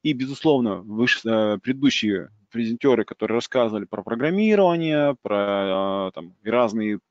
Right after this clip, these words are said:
Python, Python, Java, искусственный интеллект и так далее. Но, безусловно, э, можем так сказать, что буквально еще там пять-шесть лет назад были такие термины, что нам нужны программисты, которые будут писать софт.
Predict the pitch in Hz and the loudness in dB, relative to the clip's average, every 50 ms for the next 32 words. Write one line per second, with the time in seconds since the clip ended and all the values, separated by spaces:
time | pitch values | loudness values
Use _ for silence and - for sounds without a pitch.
0 | _ - 120 123 - - - 180 190 190 185 180 165 - - 151 165 180 190 180 | _ -4 -4 -4 -4 0 2 4 4 4 2 0 -4 -2 2 4 4 4 4 4
1 | - 175 170 170 165 160 160 160 160 156 151 139 113 101 101 107 139 165 175 170 | 2 0 0 0 -2 -2 0 0 0 0 -2 -2 -4 -4 0 2 4 4 6 4
2 | 170 165 156 160 156 156 156 156 156 151 151 143 - - - 101 - - - - | 4 4 4 4 4 6 6 6 6 6 4 2 0 -4 -10 -14 -14 -12 -6 -6
3 | 123 117 - - 117 117 123 127 _ - 156 160 180 190 190 170 - - _ _ | -6 -6 -6 -4 -4 -2 -2 -4 _ -2 0 4 6 6 6 4 2 -4 _ _
4 | - - - - 107 120 139 180 202 208 208 202 190 185 _ - - - - - | -16 -14 -10 -8 -8 -2 2 4 4 6 6 4 2 2 _ -16 -20 -20 -18 -18
5 | - - - _ - 185 190 202 214 208 185 170 160 131 135 131 - - 165 180 | -18 -18 -18 _ -4 0 2 4 4 4 2 0 -4 -4 -6 -10 -4 0 4 4
6 | 190 190 180 180 160 143 127 117 110 _ _ _ - 107 107 107 107 107 101 98 | 6 4 4 2 0 0 0 0 -4 _ _ _ -10 -8 -6 -4 -4 -4 -6 -8
7 | _ _ 262 113 104 104 107 110 104 113 101 - - - - 107 104 - - - | _ _ _ -16 -12 -10 -10 -10 -10 -12 -14 -18 -12 -6 -4 -4 -4 -4 -6 -8
8 | 101 95 90 _ _ _ _ _ - 101 98 101 - - 120 117 113 107 104 - | -8 -8 -8 _ _ _ _ _ -14 -12 -12 -8 -2 2 2 2 2 2 -2 -4
9 | - 101 101 - - 127 123 110 - - - 120 113 104 - - 110 110 104 - | -6 -8 -6 -2 2 2 2 2 2 -2 -2 0 -2 -2 -2 -2 -2 -2 -2 -2
10 | 110 110 110 107 120 107 95 - - 101 110 117 107 - - - - 104 - 113 | -4 -4 0 2 2 2 2 0 -2 -2 -2 -2 -2 -4 -8 -12 -10 -4 -2 -2
11 | 107 101 98 98 95 - - 104 104 104 104 104 104 110 - - - 101 90 117 | -2 -2 -4 -8 -10 -10 -8 -8 -6 -6 -6 -4 -4 -6 -6 -4 -6 -2 0 2
12 | 117 113 104 - - - - _ - 104 107 101 95 107 101 - - - 110 - | 2 2 0 -4 -10 -18 -16 _ -10 -8 -8 -6 -6 -6 -8 -8 -6 -6 -6 -2
13 | - - - 220 - _ | 2 2 2 2 2 _